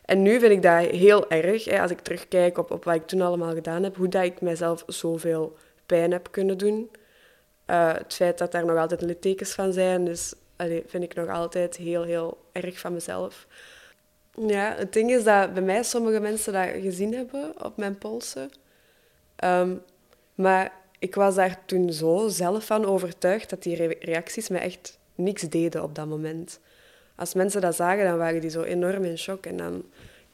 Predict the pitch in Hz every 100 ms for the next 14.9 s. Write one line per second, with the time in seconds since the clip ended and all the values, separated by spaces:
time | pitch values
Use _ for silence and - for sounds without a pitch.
0 | _ _ _ _ - 220 202 190 202 214
1 | 196 196 190 180 185 180 165 233 269 -
2 | 208 202 - - - 185 - - 180 175
3 | 175 - _ 180 175 180 180 180 165 160
4 | - 190 - - _ _ _ _ _ -
5 | - - - _ _ _ - 170 165 160
6 | 165 - - - 165 160 170 175 165 170
7 | 165 - 160 170 165 208 202 170 165 160
8 | 160 165 - 175 170 175 170 170 196 196
9 | 175 175 180 180 - 185 185 185 190 -
10 | - _ 180 175 - 185 185 185 170 170
11 | 180 190 175 170 185 190 175 165 180 190
12 | 190 190 170 170 190 180 185 165 165 190
13 | 190 190 202 190 170 170 180 - 175 175
14 | 170 165 175 - - 180 175 196 202